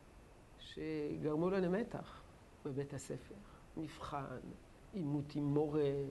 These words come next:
עימות עם תלמידים, אה, תחרות לימודית, אה,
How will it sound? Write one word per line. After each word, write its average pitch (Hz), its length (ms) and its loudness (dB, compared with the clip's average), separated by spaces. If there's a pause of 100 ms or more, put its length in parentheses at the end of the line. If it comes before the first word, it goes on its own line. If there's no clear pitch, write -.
(160)
עימות 160 320 2
עם 160 180 4
תלמידים, 147 800 6 (1000)
אה, 165 360 2 (400)
תחרות 196 640 6
לימודית, 185 840 10 (880)
אה, - 120 -4